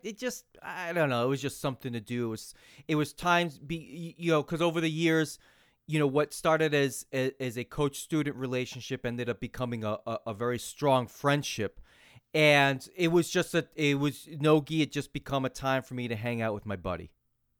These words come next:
And then the club closed down, and, and I wasn't doing no-gi. I was at a different club, and then he managed to start things back up. And probably for that last year before his clo-, club closed down for good, I did no-gi a couple of times, um, but, but we managed to,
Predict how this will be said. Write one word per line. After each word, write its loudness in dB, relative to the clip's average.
And 4
then 8
the 6
club 4
closed 2
down, 6
and, 0
and -2
I 4
wasn't 2
doing 0
no-gi. 0
I 2
was -2
at 2
a 0
different -8
club, 2
and -4
then -2
he -4
managed 0
to -12
start 2
things -4
back -2
up. 2
And -6
probably 0
for -4
that 2
last 0
year 0
before -2
his -4
clo-, 0
club 0
closed 4
down 4
for -6
good, 4
I 6
did 2
no-gi 2
a -2
couple -8
of -6
times, -2
um, -2
but, -4
but -2
we -2
managed 2
to, -2